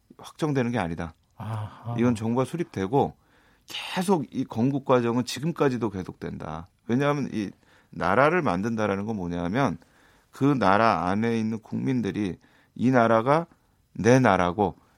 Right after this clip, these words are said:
Speaker 1: 내가 이 나라의 국민이다라는 생각을 가져야 되는 그 정체성의
Speaker 2: 네.
Speaker 1: 문제라는 거죠.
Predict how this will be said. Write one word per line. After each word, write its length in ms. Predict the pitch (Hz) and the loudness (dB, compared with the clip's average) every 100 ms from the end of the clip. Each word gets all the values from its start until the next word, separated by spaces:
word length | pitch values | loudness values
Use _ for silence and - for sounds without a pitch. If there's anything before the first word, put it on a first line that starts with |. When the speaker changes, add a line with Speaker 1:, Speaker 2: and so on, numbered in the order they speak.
| - | -10
Speaker 1:
내가 300 | 85 110 139 | -2 0 0
이 120 | 110 | 0
나라의 420 | 98 110 107 107 120 | 0 0 0 -2 -6
국민이다라는 960 | - 117 135 131 120 104 101 95 104 | -4 -2 0 0 2 2 0 0 -4
생각을 460 | 117 143 135 120 127 | -6 -4 -2 -4 -6
가져야 400 | - 107 135 127 | -8 2 4 4
되는 140 | 98 | 2
그 80 | 110 | -4
정체성의 680 | - 95 113 170 113 156 123 | -4 -4 -2 0 2 2 2
Speaker 2:
네. 40 | |
Speaker 1:
문제라는 460 | 92 90 90 85 85 | 0 0 -2 -2 -6
거죠. 380 | 82 101 120 | -6 -4 -4